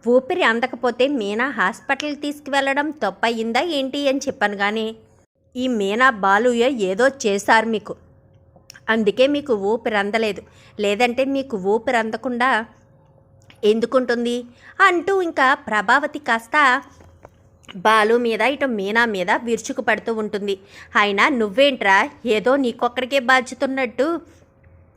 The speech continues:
శృతి మీద కేకలు వేస్తున్నావు? తను ఈ ఇంటి కోడలన్న విషయం మర్చిపోయావా?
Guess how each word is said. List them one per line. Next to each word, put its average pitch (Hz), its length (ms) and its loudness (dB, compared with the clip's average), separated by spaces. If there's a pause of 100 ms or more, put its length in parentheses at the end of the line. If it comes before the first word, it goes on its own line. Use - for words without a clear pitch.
(260)
శృతి 214 300 0
మీద 269 160 0
కేకలు 262 500 0
వేస్తున్నావు? 247 640 0 (380)
తను 254 260 4
ఈ 254 180 0
ఇంటి 214 240 -4
కోడలన్న 254 600 2
విషయం 277 460 -2
మర్చిపోయావా? 233 800 0